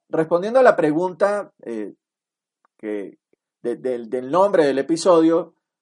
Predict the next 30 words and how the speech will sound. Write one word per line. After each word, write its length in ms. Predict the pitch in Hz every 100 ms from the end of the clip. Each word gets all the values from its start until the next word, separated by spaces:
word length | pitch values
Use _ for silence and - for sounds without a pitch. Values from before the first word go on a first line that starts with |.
| _ _
¿por 240 | 131 127
qué 160 | 165 175
necesitas 580 | 214 190 156 175 180 175
usar 360 | 160 170 151
anuncios 680 | 143 139 151 160 180 180 - _ _
de 220 | 123 120
Facebook 460 | - 165 156 123 -
para 200 | 117 113
tu 120 | 139
negocio? 640 | 165 175 151 - 151 175 _ _ _ -
La 180 | 135 135
respuesta 680 | 131 - 147 151 156 156
es 200 | 156 156 -
sencilla, 680 | 131 120 - 156 113 110 _ _ _ -
porque 540 | 147 147 151 151 - _ _ _ - _ _ -
la 120 | 156
mayoría 400 | 160 156 170 208
de 60 | 208
las 140 | 202
personas 520 | 220 190 185 160 180
pasan 420 | - 123 123 135 139
tiempo 320 | 147 143 165
ahí. 200 | - 135
Esa 220 | 127 143
es 80 | 147
la 280 | 147 135 -
respuesta. 520 | 120 117 156 151 113
Y 40 |
si 140 | 104 123
tienes, 460 | 143 160 196 196